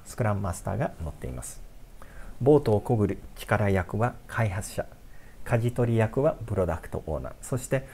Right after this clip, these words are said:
プロ-、スクラムマスターは開発者とプロダクトオーナーにスクラム流のボートの漕ぎ方を必要に応じて指導し、ファシリテートします。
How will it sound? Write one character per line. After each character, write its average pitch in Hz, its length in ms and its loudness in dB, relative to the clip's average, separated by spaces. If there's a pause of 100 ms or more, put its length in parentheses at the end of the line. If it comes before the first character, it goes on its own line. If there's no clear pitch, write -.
(200)
プ - 100 -6
ロ-、 143 120 0 (100)
ス - 120 -6
ク - 80 0
ラ 147 100 2
ム 143 120 0
マ 139 140 0
ス - 80 -6
タ 117 80 2
ー - 40 4
は 117 180 0 (240)
開 151 220 0
発 156 220 -2
者 127 120 -2
と 113 140 0
プ - 160 -6
ロ 139 100 2
ダ 135 140 0
ク - 80 -8
ト - 100 -6
オ 123 140 2
ー - 20 4
ナ 107 100 2
ー 95 40 2
に 104 180 0
ス - 100 -12
ク - 120 -2
ラ 156 80 0
ム 151 180 2
流 147 200 2
の 135 120 2
ボ 175 240 2
ー - 20 -2
ト - 120 -4
の 76 160 -4
漕 - 180 -4
ぎ 170 140 -2
方 160 320 -4
を 190 160 -4 (100)
必 - 240 -6
要 143 140 0
に 139 160 -2
応 123 180 2
じ 123 140 -6
て 175 160 -2 (440)
指 95 80 0
導 80 160 2
し、 92 200 -2 (280)
フ - 80 -14
ァ 101 80 2
シ - 140 -4
リ 73 100 -2
テ - 120 -4
ー 90 40 -2
ト - 280 -4
し - 160 -12
ま - 80 -6
す。 - 180 -6